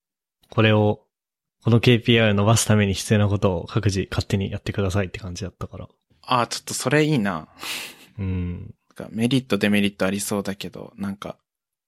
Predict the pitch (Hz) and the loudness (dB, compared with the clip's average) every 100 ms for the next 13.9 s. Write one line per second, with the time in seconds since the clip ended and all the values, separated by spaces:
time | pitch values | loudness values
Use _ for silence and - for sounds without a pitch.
0 | _ _ - - - 107 117 113 104 107 | _ _ -20 -12 -4 0 2 4 2 0
1 | 107 101 92 98 - - - - _ _ | -4 -10 -10 -10 -12 -14 -20 -20 _ _
2 | _ _ - 107 120 - 92 87 - _ | _ _ -4 2 2 4 0 0 -10 _
3 | _ _ 110 107 98 85 82 _ _ - | _ _ 0 0 0 -6 -12 _ _ 0
4 | 120 98 - _ _ _ 117 - - 139 | 2 0 -4 _ _ _ 0 2 4 6
5 | 139 101 98 - 104 101 98 107 98 98 | 6 4 0 0 2 2 2 0 0 -2
6 | - - _ _ 107 98 - 95 90 - | -8 -20 _ _ 0 0 0 -8 -8 -14
7 | _ _ _ _ _ _ _ 135 123 92 | _ _ _ _ _ _ _ 2 2 0
8 | _ _ - - 104 113 117 113 110 110 | _ _ -10 -4 2 4 6 6 4 2
9 | 104 - 90 - _ _ _ _ _ 240 | 2 -4 -10 -10 _ _ _ _ _ 0
10 | 254 247 240 - - 139 113 - _ _ | 2 -2 -4 -4 0 2 0 -4 _ _
11 | _ _ 110 98 - 90 - 104 92 104 | _ _ -6 -4 -4 -2 2 2 2 2
12 | 127 127 123 120 117 110 107 107 110 107 | 6 6 6 4 2 4 4 4 2 2
13 | 104 104 101 101 98 107 101 95 - | 2 2 2 0 4 4 4 2 -8